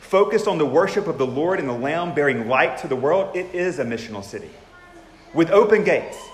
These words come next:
with nations flowing into it, liturgy and mission are dynamically related. But note something else about this missional city.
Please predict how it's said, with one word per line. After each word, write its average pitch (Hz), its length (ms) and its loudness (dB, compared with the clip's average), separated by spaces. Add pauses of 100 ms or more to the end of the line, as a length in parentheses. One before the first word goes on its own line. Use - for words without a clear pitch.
(240)
with 151 160 2
nations 190 520 2
flowing 175 360 0
into 143 320 -8
it, 80 80 -12 (360)
liturgy 214 500 2
and 151 160 -4
mission 160 300 -4
are 117 80 -4
dynamically 135 840 -6 (340)
related. 101 460 -8 (1040)
But 120 80 -10
note 196 160 -2
something 160 320 -6
else 131 180 -2
about 107 220 -2
this 107 140 -12
missional 104 360 -12
city. 87 240 -18